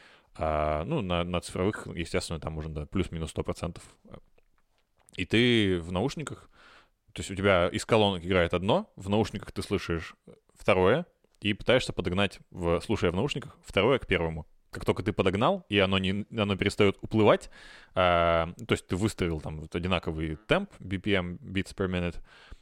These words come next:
а, ты потихонечку второе выводишь и смешиваешь с первым. И у тебя для этого есть, э, инструменты микшера, то есть там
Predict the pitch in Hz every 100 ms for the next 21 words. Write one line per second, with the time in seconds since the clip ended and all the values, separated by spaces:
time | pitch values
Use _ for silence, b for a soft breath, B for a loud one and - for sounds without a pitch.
0 | b - 82 80 78 78 - 135 - -
1 | - 147 - 113 92 - 98 131 101 87
2 | 98 143 110 - 107 104 101 98 87 -
3 | 92 87 82 - _ - 87 95 104 92
4 | 92 - 82 92 - 85 80 80 90 87
5 | 92 85 80 87 - 92 85 - 85 -
6 | _ 85 82